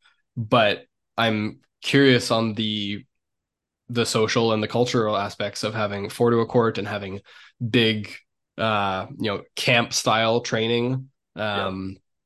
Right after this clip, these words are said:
Speaker 1: and, and just building that sense of, of community and, and, and team. What do you
Speaker 2: Yeah.
Speaker 1: think?
Speaker 2: Yeah, well, I think I'll start by, by telling a story where two years ago at,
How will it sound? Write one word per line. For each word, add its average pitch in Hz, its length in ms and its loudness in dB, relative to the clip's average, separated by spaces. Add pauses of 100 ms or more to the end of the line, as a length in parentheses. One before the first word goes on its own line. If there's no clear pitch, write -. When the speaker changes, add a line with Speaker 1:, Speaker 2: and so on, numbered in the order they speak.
(520)
Speaker 1:
and, 113 180 2
and 113 280 0 (140)
just 113 280 -6
building 110 300 2
that 101 200 -2
sense 107 280 -4
of, 104 180 -6
of 104 320 -8
community 104 520 -2
and, 95 200 -6
and, 95 300 -6
and 98 200 -6
team. 131 460 -4 (260)
What 110 120 -2
do 107 60 -2
you 101 100 -2
Speaker 2:
Yeah. - 80 -4
Speaker 1:
think? 98 200 -4 (960)
Speaker 2:
Yeah, 120 200 4
well, 98 140 6
I 92 40 8
think 87 160 -2
I'll 90 80 4
start 87 280 0
by, 78 120 2 (140)
by 82 100 -2
telling 80 300 -2
a 69 40 -10
story 85 360 0
where 71 260 -2 (140)
two 110 180 0
years 87 240 2
ago 76 280 2
at, 71 160 0